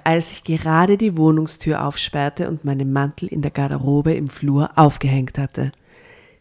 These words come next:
Diese drei Worte katapultierten mich schon am Telefon in einen Zustand, in dem ich sowieso keine vernünftige Entscheidung mehr hätte treffen können.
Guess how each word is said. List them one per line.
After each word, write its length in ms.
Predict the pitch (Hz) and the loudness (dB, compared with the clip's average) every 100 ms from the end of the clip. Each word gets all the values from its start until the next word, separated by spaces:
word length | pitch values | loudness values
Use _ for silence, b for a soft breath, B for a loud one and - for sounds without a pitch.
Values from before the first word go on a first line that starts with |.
| b _ | b _
Diese 380 | 180 196 190 185 | 4 4 4 2
drei 500 | - 151 156 156 143 | 2 2 4 4 4
Worte 380 | 147 143 - 151 - | 2 2 -2 -8 -4
katapultierten 840 | 165 160 160 - 160 - 156 - | -2 0 -2 -2 -2 0 -2 0
mich 180 | 143 - | -2 0
schon 220 | 160 160 | 2 4
am 160 | 156 147 | 2 -2
Telefon 560 | 156 151 147 - 143 | 2 2 2 2 2
in 120 | 147 - | 4 6
einen 240 | 151 156 | 6 4
Zustand, 640 | - 185 180 - 139 139 B B B B | 0 0 0 2 0 -2 B B B B
in 140 | 165 | 0
dem 180 | 156 160 | 4 6
ich 140 | 160 - | 4 2
sowieso 540 | 160 160 160 170 - | 2 2 2 0 -2
keine 400 | - - 175 180 | -4 0 4 4
vernünftige 640 | 170 170 160 156 - 160 156 | 4 4 6 4 2 -2 0
Entscheidung 540 | 151 - 147 139 143 | -2 2 2 4 2
mehr 100 | 139 | 2
hätte 200 | 139 147 | 2 -2
treffen 340 | - 143 - 139 | -2 -4 -2 -4
können. 340 | 139 147 143 | -2 -2 -6